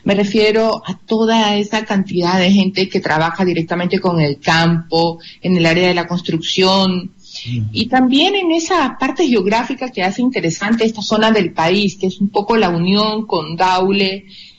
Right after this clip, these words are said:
Speaker 1: eh, y, y, y, y Guayaquil, ¿no? Son, hay como unos, unos límites casi invisibles. ¿Cómo va la dinámica con los otros cantones?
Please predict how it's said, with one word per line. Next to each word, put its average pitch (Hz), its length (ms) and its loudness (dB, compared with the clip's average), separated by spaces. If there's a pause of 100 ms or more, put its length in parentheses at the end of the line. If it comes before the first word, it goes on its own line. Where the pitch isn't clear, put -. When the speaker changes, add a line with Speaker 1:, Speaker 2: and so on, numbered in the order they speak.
(140)
Speaker 1:
eh, 170 600 0
y, 160 800 0 (100)
y, 156 420 -2
y, - 220 2
y 226 40 4
Guayaquil, 202 680 0
¿no? 320 360 -6 (100)
Son, 185 500 -4
hay 190 180 2
como 185 300 -2
unos, 185 380 0
unos 214 240 4
límites 220 640 2
casi 214 340 -2
invisibles. 180 960 -2 (180)
¿Cómo 370 260 0
va 302 100 2
la 302 140 0
dinámica 175 840 0 (280)
con 185 180 -2
los 165 220 0
otros 185 320 0
cantones? 147 720 -2